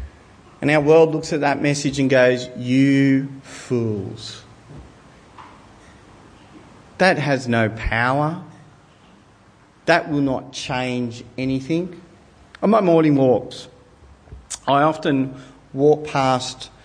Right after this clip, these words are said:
Campbelltown Community Centre. And I've been doing this for years.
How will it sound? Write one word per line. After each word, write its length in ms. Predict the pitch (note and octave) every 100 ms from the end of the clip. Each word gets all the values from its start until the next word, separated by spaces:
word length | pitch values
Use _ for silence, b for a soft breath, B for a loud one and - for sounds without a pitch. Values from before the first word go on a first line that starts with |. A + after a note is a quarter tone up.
| b b b _ -
Campbelltown 560 | E3 D3 D3 D3 C3
Community 440 | - C3 B2+ B2+ B2
Centre. 340 | - A#2 F2+ E2 - - B B B
And 80 | D#3
I've 80 | D#3+
been 160 | F3+
doing 240 | E3+ G#3+ G3
this 220 | F3 F3
for 80 | D#3+
years. 640 | C3+ C3+ A#2 - -